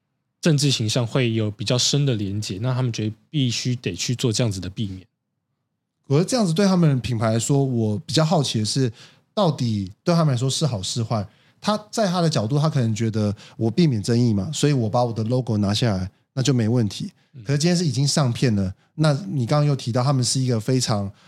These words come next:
Speaker 2: 具有巨大流量的频道，所以一定 somehow 你可能说有个五万十万个人观看，然后在这样的情况底下，你再把它拿掉，再重新上来，那现在大家的反应也可以看得出来，其实大家对于这件事情就在讨论说有必要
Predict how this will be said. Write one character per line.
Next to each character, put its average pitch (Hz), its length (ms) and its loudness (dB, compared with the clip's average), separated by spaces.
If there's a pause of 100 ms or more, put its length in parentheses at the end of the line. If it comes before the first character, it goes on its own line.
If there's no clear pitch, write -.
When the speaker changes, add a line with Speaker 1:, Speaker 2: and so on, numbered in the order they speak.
(240)
Speaker 2:
具 - 140 0
有 120 140 4
巨 131 180 -4
大 127 160 2
流 107 180 0
量 113 140 0
的 104 80 -2
频 101 200 -6
道， 107 160 0
所 120 140 0
以 135 60 0
一 127 100 2
定 139 180 4
somehow 123 480 0 (280)
你 123 80 -4
可 123 100 0
能 113 100 4
说 135 220 2
有 117 140 4
个 123 100 -2
五 113 160 0
万 127 180 2
十 110 280 -2
万 120 240 2
个 110 80 -2
人 101 120 0
观 107 220 -2
看， 110 180 -2 (340)
然 131 120 0
后 139 40 0
在 165 120 2
这 160 80 2
样 151 80 4
的 120 40 -2
情 131 80 0
况 139 120 2
底 110 100 0
下， 127 140 0
你 113 140 2
再 143 120 0
把 117 140 -2
它 123 80 0
拿 113 180 0
掉， 131 140 0
再 127 120 0
重 110 200 -4
新 120 100 -2
上 117 200 -2
来， 95 80 -4
那 131 140 2
现 165 160 2
在 170 60 2
大 165 140 0
家 156 60 2
的 143 80 0
反 117 220 -4
应 131 180 0 (220)
也 127 100 0
可 156 80 2
以 147 60 2
看 143 180 0
得 127 60 0
出 135 140 -2
来， 117 80 2
其 127 140 -4
实 127 40 -4
大 143 100 0
家 139 80 2
对 135 160 0
于 131 40 -2
这 131 160 -4
件 127 80 0
事 117 80 -2
情 120 120 0
就 117 80 2
在 120 60 4
讨 113 160 -2
论 117 120 0
说 120 160 0
有 110 100 2
必 101 140 0
要 131 240 2